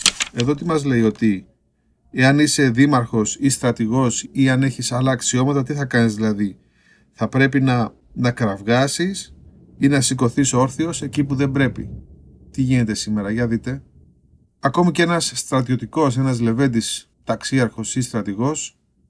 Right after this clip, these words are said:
κάθεται σούζα μπροστά στον υπουργό, ο οποίος πάει και ξεπουλάει και προδίδει, ας πούμε. Αυτό είναι σύμφωνο με το Θεό;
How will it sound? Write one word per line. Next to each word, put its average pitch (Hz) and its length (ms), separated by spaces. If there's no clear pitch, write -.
κάθεται 143 380
σούζα 151 340
μπροστά 120 320
στον 117 180
υπουργό, 113 560
ο 151 80
οποίος 143 320
πάει 135 180
και 120 100
ξεπουλάει 117 500
και 104 140
προδίδει, 101 460
ας 92 160
πούμε. 90 180
Αυτό - 260
είναι 127 100
σύμφωνο 120 360
με 117 80
το 101 120
Θεό; 117 400